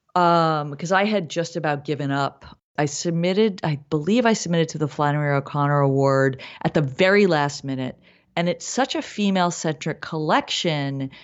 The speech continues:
that even though Lee K Abbott, who was the, the, um, judge at the time,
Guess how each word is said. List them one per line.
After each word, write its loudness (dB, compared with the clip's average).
that 0
even 4
though 6
Lee 2
K 0
Abbott, 0
who -4
was 0
the, 0
the, 4
um, 2
judge 4
at 0
the -10
time, -6